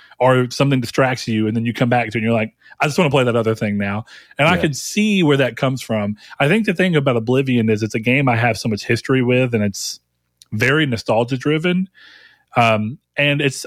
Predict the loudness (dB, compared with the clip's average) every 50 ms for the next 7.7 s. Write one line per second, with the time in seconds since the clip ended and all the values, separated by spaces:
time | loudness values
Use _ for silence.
0 | -6 -2 0 0 0 0 0 0 0 0 0 0 -2 0 2 2 2 2 2 2
1 | 2 0 0 -2 -2 -4 -4 -4 -4 -8 -10 -10 -10 -4 -2 0 0 0 0 -2
2 | -4 -2 0 0 2 0 0 -2 -2 -4 -2 0 -2 -2 -2 -2 -2 -2 -2 -2
3 | -2 -4 -4 -2 0 2 2 2 2 2 2 2 2 4 2 2 2 2 2 2
4 | 2 0 0 0 2 2 0 0 -2 -2 0 2 2 2 2 2 0 0 0 -2
5 | -4 -4 -4 -6 -6 -4 -6 -4 0 0 2 2 2 2 2 0 0 0 0 -2
6 | -2 -2 -2 -2 -2 -2 -2 -2 -2 -2 -2 -2 0 0 0 0 0 0 2 2
7 | 2 0 0 0 -2 -2 -2 0 0 0 0 0 0 -2